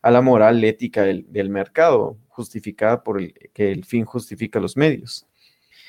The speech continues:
Y por último, se habló un poco acerca de la producción discursiva y de la producción masiva de los medios de comunicación que exalta la figura del narcotraficante y romantiza también la figura del, del sicario,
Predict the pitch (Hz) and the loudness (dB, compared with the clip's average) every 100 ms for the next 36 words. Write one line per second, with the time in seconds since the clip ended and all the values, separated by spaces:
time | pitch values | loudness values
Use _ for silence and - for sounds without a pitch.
0 | _ 139 156 165 175 196 185 190 190 151 | _ 0 2 4 6 6 2 0 0 -2
1 | - 120 131 143 143 151 175 135 139 139 | -2 0 0 -2 -4 -4 -4 -4 -4 -4
2 | 170 165 120 107 107 104 98 - 147 147 | -2 -2 -2 -4 -2 -2 -4 -6 -4 -4
3 | 131 110 - 104 98 - 160 170 151 110 | -4 -8 -8 -8 -6 -8 -4 0 2 2
4 | 104 - 104 101 - 131 135 120 - 135 | 0 0 -2 -2 -4 -4 -4 -4 -2 2
5 | 139 110 104 110 123 117 107 101 101 98 | 2 2 0 -2 -4 -4 -6 -4 -4 -2
6 | 101 - 123 143 139 104 - _ _ _ | -4 -2 -2 -2 -2 -2 -4 _ _ _
7 | - 110 107 - 165 170 131 107 104 101 | -8 -6 -4 2 2 2 -4 -4 -4 0
8 | 123 123 104 101 101 95 104 104 98 95 | 2 2 0 -4 -6 -4 -6 -4 -6 -6
9 | 104 123 127 131 110 98 95 95 147 151 | -4 -4 -2 -4 -2 -4 -6 -4 -4 -4
10 | 127 101 104 120 123 104 101 113 101 95 | -8 -6 -4 -4 -4 -4 -2 0 -2 -4
11 | - - 95 - - 143 151 107 | -8 -6 -6 -8 -6 -2 -2 -4